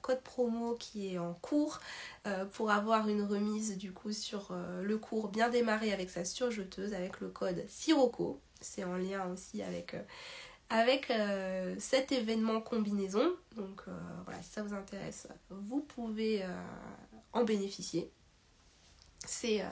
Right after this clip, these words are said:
c'est là pour vous, même si vous n'avez pas participé, enfin si vous ne participez pas, <laughs> si vous ne participez pas, ouh, au Cousé avec moi, euh, vous pouvez bénéficier, euh, de cette remise aussi,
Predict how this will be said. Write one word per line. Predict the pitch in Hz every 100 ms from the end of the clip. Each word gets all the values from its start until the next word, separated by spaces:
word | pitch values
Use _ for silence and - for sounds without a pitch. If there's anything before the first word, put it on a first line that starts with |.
| 214
c'est | 208
là | 247 330
pour | 277 226
vous, | 196 202
même | 220 185
si | - 214
vous | 196
n'avez | 180 185 202 - - - -
pas | - 214
participé, | 202 208 - 202 - 202 208 196
enfin | 190
si | 185 208
vous | 202
ne | 202
participez | 208 208 208 208
pas, | 196 208 202 - - - -
<laughs> | 190 - - - 226 - - -
si | -
vous | 285 302
ne | 277
participez | 277 339 - 320 311 294 294 277 285
pas, | - 285 247 214
ouh, | 359 370 -
au | 226 247
Cousé | - 277 247 240
avec | 208 202 202
moi, | 208 220 254 - - - -
euh, | 202 190 202
vous | 208
pouvez | 214 214 220
bénéficier, | 196 202 214 220 220 214 - 220 208
euh, | 196 185 185 185
de | 185 214 269
cette | 269 226
remise | - - 214 208 202 - -
aussi, | 269 277 - - 208 226